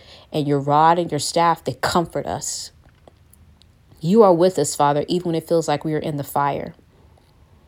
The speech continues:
And even, Father, when it feels like you're doing things for other people and we're getting left behind,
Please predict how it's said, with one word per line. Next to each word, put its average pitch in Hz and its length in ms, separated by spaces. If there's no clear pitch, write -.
And 160 80
even, 190 160
Father, 175 260
when 165 160
it 151 80
feels 170 480
like 156 300
you're 160 100
doing 156 260
things 160 280
for - 100
other 156 200
people 165 360
and 156 100
we're 156 120
getting 156 280
left 151 220
behind, 160 580